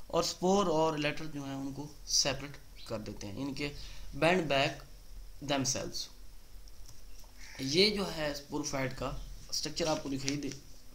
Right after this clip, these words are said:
दे रहा है। ये student ये चीज़ याद रखनी है कि जितने भी structure हमने यहाँ, अ, discuss किए हैं, sporophyte structure है या internal thalass वगैरह है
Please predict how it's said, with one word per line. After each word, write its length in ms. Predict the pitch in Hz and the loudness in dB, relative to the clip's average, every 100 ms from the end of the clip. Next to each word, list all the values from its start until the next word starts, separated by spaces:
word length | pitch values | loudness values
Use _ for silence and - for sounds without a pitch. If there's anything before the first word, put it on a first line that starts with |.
| - 123 | -12 -6
दे 140 | 135 | 0
रहा 140 | 160 143 | 2 2
है। 180 | 139 - - - - - - - - - - - - - - - - - - - - | 0 -4 -12 -12 -14 -14 -14 -16 -16 -16 -14 -14 -12 -12 -12 -14 -14 -12 -12 -6 0
ये 80 | 175 | 2
student 300 | 180 196 196 | 4 2 4
ये 160 | 180 | 4
चीज़ 220 | 180 185 170 | 4 2 6
याद 220 | 160 170 | 8 8
रखनी 300 | 165 170 170 | 4 2 2
है 80 | 165 | 2
कि 240 | 151 147 | 2 2
जितने 280 | 143 156 175 | 0 0 0
भी 120 | 160 | 2
structure 560 | - 143 - 143 135 135 | 2 0 0 4 4 2
हमने 580 | 131 131 131 123 101 107 | 0 0 0 -2 -4 -6
यहाँ, 500 | 120 120 123 117 - - - - - - - - - 117 | -2 0 0 -2 -4 -10 -12 -14 -16 -12 -12 -12 -10 -6
अ, 280 | 117 117 110 - - | -4 -4 -4 -8 -8
discuss 420 | - 131 - 135 | -2 0 4 4
किए 240 | - 131 131 | 4 0 0
हैं, 440 | 127 123 117 110 - - - | 0 0 -2 -4 -10 -12 -12
sporophyte 540 | - 123 120 131 117 | -8 -4 -2 -2 -2
structure 440 | - 107 - 123 | -2 -4 -4 -4
है 500 | 113 120 117 117 - - - - - - - | -4 -4 -4 -4 -8 -10 -10 -8 -6 -6 -4
या 340 | 123 127 123 | 0 2 0
internal 520 | 120 117 127 127 123 120 - | -4 -4 -2 0 -2 -2 -4
thalass 300 | 127 131 - | -2 -2 -4
वगैरह 280 | 117 120 120 | -4 -2 -2
है 340 | 117 117 113 | -2 -4 -6